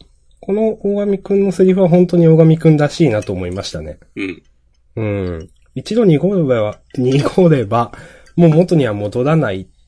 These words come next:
Speaker 1: て、なかなかね、言うにはね、ちょっと厳しいセリフですけど、普通の人は。
Speaker 2: うん。
Speaker 1: 大神くんだったら全然もちろん、
Speaker 2: うん。
Speaker 1: 決まってるという。
Speaker 2: もう僕はもうぐっちゃぐちゃのドロドロにね、濁ってますから。
Speaker 1: うん。私もね、さっき噛んだんでね、もうダメです。
Speaker 2: <laughs>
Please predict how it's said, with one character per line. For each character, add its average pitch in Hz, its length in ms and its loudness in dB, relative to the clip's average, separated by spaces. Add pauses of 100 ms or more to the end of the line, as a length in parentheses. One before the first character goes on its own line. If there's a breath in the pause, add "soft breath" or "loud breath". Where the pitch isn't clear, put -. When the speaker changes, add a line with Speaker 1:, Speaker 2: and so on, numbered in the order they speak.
Speaker 1:
て、 104 380 -8 (200)
な 101 160 -8
か 180 120 0
な 202 120 0
か 208 160 0
ね、 165 320 0
言 139 220 2
う 190 60 6
に 160 120 4
は 92 120 -4
ね、 92 200 -8
ち - 100 -14
ょ 117 40 -6
っ - 20 -18 (160)
と 85 240 -12 (380)
厳 123 240 -4
し - 120 -2
い 117 320 -2
セ 123 140 -6
リ 110 80 -6
フ 110 100 -10
で 117 80 -2
す - 80 -12
け 95 100 -10
ど、 82 60 -10
普 - 140 -14
通 104 160 -6
の 98 100 -4
人 95 200 -8
は。 87 180 -8 (180)
Speaker 2:
う 107 80 -10
ん。 95 300 -8 (180)
Speaker 1:
大 156 140 -4
神 170 180 2
く 175 120 2
ん 175 40 4
だ 196 80 2
っ 190 60 -10
た 127 80 -2
ら 104 60 -6
全 120 220 -2
然 120 160 -2
も 104 160 -6
ち 113 120 -10
ろ 95 100 -6
ん、 82 140 -10 (280)
Speaker 2:
う 104 80 -12
ん。 90 240 -12
Speaker 1:
決 - 140 -4
ま 104 80 0
っ - 60 -8
て - 200 -8
る 87 240 -8
と 80 100 -16
い 73 140 -16
う。 - 100 -20 (760)
Speaker 2:
も 151 160 0
う 113 80 -8
僕 143 320 -6
は 156 100 0
も 156 120 -2
う 107 40 -6
ぐ 113 120 -10
っ - 20 -12 (100)
ち 131 120 -4
ゃ - 20 -2
ぐ 139 100 -2
ち 151 80 -4
ゃ 143 40 0
の 139 100 0
ド 127 100 -4
ロ 127 120 -4
ド 127 100 -6
ロ 131 120 -2
に 127 60 -4
ね、 135 220 0
濁 107 180 -8
っ 113 60 -8
て - 120 -12
ま 82 80 -12
す - 80 -20
か 67 80 -14
ら。 64 180 -18 (280)
Speaker 1:
う 120 40 -12
ん。 107 260 -8
私 165 260 0
も 175 80 2
ね、 151 60 0
さ 170 140 -2
っ - 20 -2
き - 80 -16
噛 294 180 0
ん 165 100 4
だ 101 100 -6
ん 95 80 -6
で 95 60 -8
ね、 101 60 -8
も 107 120 -6
う - 20 -6
ダ 95 120 -6
メ 101 80 -8
で 85 80 -10
す。 - 160 -12
Speaker 2:
<laughs> 403 60 -10